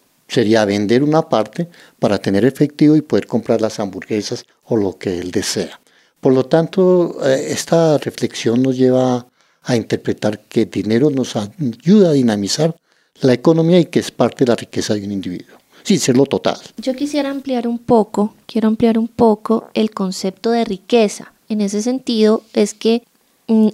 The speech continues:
Speaker 2: la tenencia del dinero es una forma de expresar riqueza, tal como lo plantea Mankiw en su definición, pero en un agente económico el nivel de riqueza, y allí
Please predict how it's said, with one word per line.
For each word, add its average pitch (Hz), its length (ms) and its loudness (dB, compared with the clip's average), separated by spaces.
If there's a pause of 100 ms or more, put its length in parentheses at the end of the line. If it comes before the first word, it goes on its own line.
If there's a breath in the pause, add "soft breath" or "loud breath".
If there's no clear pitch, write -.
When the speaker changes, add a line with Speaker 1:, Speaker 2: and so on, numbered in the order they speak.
Speaker 2:
la 226 220 4
tenencia 226 640 4
del 285 120 6
dinero 202 540 4 (240 soft breath)
es 214 260 2
una 240 220 4
forma 247 400 2
de 254 60 2
expresar 202 440 0
riqueza, 202 540 2
tal 190 260 -2
como 214 220 0
lo 208 200 2
plantea 185 440 0
Mankiw 202 460 -2
en 196 120 -4
su - 80 -4
definición, 220 680 0 (200)
pero 247 540 2 (240)
en 214 160 4
un 214 140 4
agente 247 420 2
económico 233 880 0
el 220 200 4
nivel 202 320 6
de 202 100 4
riqueza, 220 600 0 (220 soft breath)
y 214 120 2
allí 214 500 0